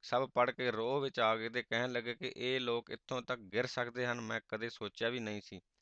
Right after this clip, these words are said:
ਮਾਨ ਸਾਹਿਬ ਜੀ, ਸੰਤ ਭਿੰਡਰਾਂ ਵਾਲਿਆਂ ਦੀ ਨੇੜਤਾ ਨੂੰ ਸਾਰੀ ਦੁਨੀਆ ਜਾਣਦੀ ਹੈ, ਜਿਸ ਤੋਂ ਸਾਬਤ ਹੁੰਦਾ ਕਿ ਸੁਖਵਿੰਦਰ ਸਿੰਘ ਸਭਰਾ ਅਤੇ ਇਸ ਦੀਆਂ ਲਿਖਤਾਂ ਕੂੜ ਕਸੱਤ ਨਾਲ ਭਰੀਆਂ ਹੋਈਆਂ ਹਨ।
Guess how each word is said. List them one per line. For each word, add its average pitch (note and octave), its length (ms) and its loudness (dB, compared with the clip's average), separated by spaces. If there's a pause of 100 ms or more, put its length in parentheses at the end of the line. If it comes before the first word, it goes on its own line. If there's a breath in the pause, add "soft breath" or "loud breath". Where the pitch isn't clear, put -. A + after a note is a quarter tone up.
(540)
ਮਾਨ B2 200 8
ਸਾਹਿਬ C3+ 180 2
ਜੀ, D3 80 0
ਸੰਤ C#3 200 -2
ਭਿੰਡਰਾਂ A#2+ 400 2
ਵਾਲਿਆਂ B2 220 4
ਦੀ C3 140 -4
ਨੇੜਤਾ A#2 400 0
ਨੂੰ B2+ 160 -2
ਸਾਰੀ B2+ 340 2
ਦੁਨੀਆ A2+ 340 0
ਜਾਣਦੀ G2 460 -2
ਹੈ, F2 140 -8 (580)
ਜਿਸ A#2+ 160 -4
ਤੋਂ C#3+ 120 0
ਸਾਬਤ B2 340 4
ਹੁੰਦਾ A#2 280 2
ਕਿ C3 160 -4
ਸੁਖਵਿੰਦਰ A#2 440 -4
ਸਿੰਘ A#2+ 200 -6
ਸਭਰਾ A2+ 640 2 (420)
ਅਤੇ C3 180 -2
ਇਸ C3 120 -2
ਦੀਆਂ B2+ 200 -2
ਲਿਖਤਾਂ B2 340 -2
ਕੂੜ A#2+ 440 -6
ਕਸੱਤ - 400 -2
ਨਾਲ A#2 220 2
ਭਰੀਆਂ G2 360 0
ਹੋਈਆਂ F#2 360 -4
ਹਨ। F2 100 -10